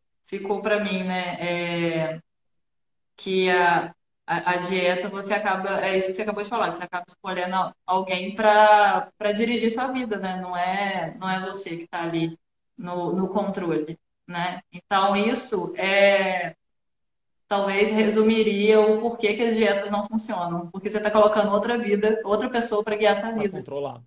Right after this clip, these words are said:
Speaker 2: é, exatamente. E você
Speaker 1: Né?
Speaker 2: não cria percepção de nada, né? Eu, por exemplo, no final de semana eu comi pizza, hoje eu tô comendo cachorro quente. E a pessoa pode pensar assim: nossa, mas não é errado? Não, não é errado.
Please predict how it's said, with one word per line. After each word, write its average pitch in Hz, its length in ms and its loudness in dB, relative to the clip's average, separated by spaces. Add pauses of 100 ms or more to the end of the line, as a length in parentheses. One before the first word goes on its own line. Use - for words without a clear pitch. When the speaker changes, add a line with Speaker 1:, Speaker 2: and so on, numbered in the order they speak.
Speaker 2:
é, 123 340 -6
exatamente. 143 560 -10 (240)
E 143 60 2
você 165 520 4
Speaker 1:
Né? - 0 -
Speaker 2:
não 160 260 0
cria 165 420 2
percepção 160 560 -6
de 160 100 -6
nada, 143 480 -4 (400)
né? 143 300 2
Eu, 165 100 6
por 175 160 2
exemplo, 131 500 2
no 131 140 -2
final 156 220 -4
de 135 80 -6
semana 156 280 0
eu 156 40 -4
comi 180 220 0
pizza, 180 640 -2
hoje 135 200 -2
eu 117 40 -8
tô 156 100 -2
comendo 160 280 -6
cachorro 170 420 0
quente. 165 640 -2 (420)
E 127 360 2
a 123 80 4
pessoa 143 300 0
pode 147 180 2
pensar 143 340 -2
assim: 135 280 -6
nossa, 185 560 2
mas 107 480 -10
não 180 140 0
é 180 80 4
errado? 143 480 4
Não, 113 240 -12
não 110 180 -12
é 120 80 -6
errado. - 340 -10